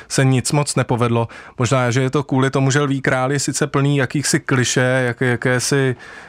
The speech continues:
eh, stavby příběhové, která se od té doby docela opakuje, ale už nikdy se jí nepodařilo naplnit takovýhle,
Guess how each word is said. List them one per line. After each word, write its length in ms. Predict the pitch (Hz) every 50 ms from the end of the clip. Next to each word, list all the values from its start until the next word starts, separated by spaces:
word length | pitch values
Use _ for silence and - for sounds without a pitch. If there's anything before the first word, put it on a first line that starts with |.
| - - -
eh, 360 | 117 113 110 104 101 110 107 - - -
stavby 580 | - - - - 120 113 127 120 135 135 131
příběhové, 720 | 120 - - 131 123 117 135 131 123 131 135 135 135 135 -
která 420 | - - 131 123 127 127 131 127
se 380 | 123 - - 139 135 139 135 123 131 131 123
od 160 | 110 113 -
té 140 | - 139 139
doby 200 | 135 131 135 135
docela 360 | 135 127 - - 147 143 135
opakuje, 580 | - 117 - 135 123 - - 139 127 131 139 110
ale 160 | 120 131 131
už 160 | 139 135 -
nikdy 260 | 139 131 123 135 139
se 140 | - - 143
jí 120 | 139 139
nepodařilo 600 | 135 131 123 - 131 131 131 127 139 139 139 135
naplnit 480 | 135 127 117 - 143 139 139 139 - -
takovýhle, 640 | - - 123 - - 127 127 127 131 139 139 135